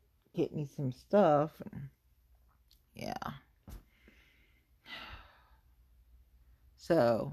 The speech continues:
support my friends this week. People have fun at the f-, parade for Harvest Home. I might see some of y'all Harvest Home.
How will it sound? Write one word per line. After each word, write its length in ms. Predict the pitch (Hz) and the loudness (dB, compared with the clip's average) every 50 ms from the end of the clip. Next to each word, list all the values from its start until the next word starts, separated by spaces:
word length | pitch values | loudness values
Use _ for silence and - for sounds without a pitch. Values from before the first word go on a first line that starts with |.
| - - - | -10 -14 -12
support 400 | - 160 - - 196 165 - - | -12 -12 -2 2 2 2 4 4
my 100 | 185 190 | 2 0
friends 500 | 190 - 175 170 160 160 165 170 160 165 | 2 2 0 2 2 0 -2 -2 -4 -6
this 220 | 156 156 - - | -8 -10 -10 -6
week. 720 | - 147 143 147 147 143 - - - - _ - - - - - - - _ _ - - - - _ _ _ _ _ _ _ _ _ _ _ _ _ _ _ _ _ _ _ _ _ _ _ _ _ _ _ _ _ - | -2 -2 0 0 0 -2 -2 -4 -6 -12 _ -20 -20 -20 -20 -20 -20 -20 _ _ -20 -20 -20 -20 _ _ _ _ _ _ _ _ _ _ _ _ _ _ _ _ _ _ _ _ _ _ _ _ _ _ _ _ _ -8
People 240 | - 170 170 160 170 | -4 -4 0 2 4
have 240 | 185 190 156 160 - | 4 6 6 4 4
fun 280 | - - 170 160 165 170 | 2 2 2 2 2 2
at 200 | 170 160 - - | -2 -4 -4 0
the 200 | - 165 170 170 | 2 2 2 2
f-, 640 | 143 - - - - - - - - - - - _ _ | 0 -6 -16 -20 -20 -20 -20 -20 -20 -20 -20 -20 _ _
parade 600 | - 190 170 165 156 156 151 143 139 151 151 143 | 0 2 4 4 6 4 4 4 4 2 0 -2
for 140 | - - 156 | -4 -6 -8
Harvest 440 | 147 156 143 139 139 143 139 139 - | -6 -2 -2 -2 0 -2 -4 -4 -6
Home. 440 | 156 - - - - - 151 147 151 | -6 -6 -6 -6 -6 -6 -6 -4 -4
I 60 | 160 | -4
might 260 | 156 156 151 143 139 143 | -2 0 2 2 0 -2
see 200 | - - 147 139 | -6 -10 -12 -10
some 260 | - - 139 147 147 | -8 -6 -4 -4 -4
of 60 | 135 | -2
y'all 320 | - - - - - - | -4 -4 -4 -4 -4 -6
Harvest 400 | 165 - - - - 170 170 - | -6 -6 -6 -6 -6 -6 -8 -10
Home. 340 | - 185 175 175 170 170 165 | -8 -8 -6 -6 -8 -10 -12